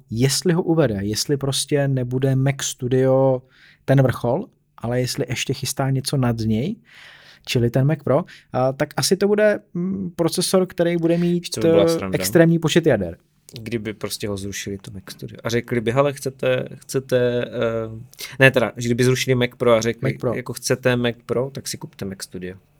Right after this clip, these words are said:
Speaker 1: No a já si myslím, že k tomu asi i dojde. Protože proč jako uvádět Mac Pro, jo? Jako k čemu vlastně? Protože ty
Speaker 2: No,
Speaker 1: stejně si tam nic nevyměníš
Speaker 2: přesně
Speaker 1: už.
Speaker 2: tak, to už nejde, no.
Speaker 1: Takže Mac Studio vlastně je balení, který,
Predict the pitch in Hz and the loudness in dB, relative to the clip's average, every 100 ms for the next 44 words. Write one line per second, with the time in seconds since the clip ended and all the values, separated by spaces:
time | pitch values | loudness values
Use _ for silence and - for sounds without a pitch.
0 | _ _ _ - - _ 117 113 127 123 | _ _ _ -20 -20 _ -2 0 0 0
1 | 147 135 151 143 139 160 147 143 147 135 | -2 0 0 0 0 2 2 2 -2 -4
2 | - - 160 262 - - _ _ _ _ | -4 -4 -4 -4 -6 -10 _ _ _ _
3 | _ _ _ _ _ _ _ _ _ _ | _ _ _ _ _ _ _ _ _ _
4 | _ _ _ _ - 131 143 139 147 151 | _ _ _ _ -2 2 4 4 4 4
5 | 202 202 294 - 143 131 127 120 127 117 | 2 0 -2 0 2 2 2 0 -2 -2
6 | - 110 98 101 _ _ 110 107 127 185 | -4 -6 -6 -8 _ _ -6 -6 -6 -10
7 | _ _ _ 113 147 - 254 143 104 - | _ _ _ -6 -6 -4 -4 -2 -4 -6
8 | 110 107 120 151 196 240 156 165 180 196 | -8 -6 -2 0 2 2 4 4 4 6
9 | 214 220 131 120 120 120 120 139 143 135 | 8 8 6 4 4 4 2 2 2 2
10 | - 151 151 - 120 120 139 127 101 92 | 2 -2 -2 -6 -6 -2 -2 0 -4 -6
11 | 120 - _ _ _ _ _ _ _ _ | -14 -20 _ _ _ _ _ _ _ _
12 | - 120 117 147 147 147 151 - - 156 | -4 -2 4 4 4 4 2 0 0 6
13 | 160 165 160 - 180 170 165 170 147 127 | 8 8 4 2 2 4 4 4 4 4
14 | 123 131 147 151 160 - 156 160 160 160 | 4 4 4 2 -2 0 0 2 -2 -6
15 | 160 | -8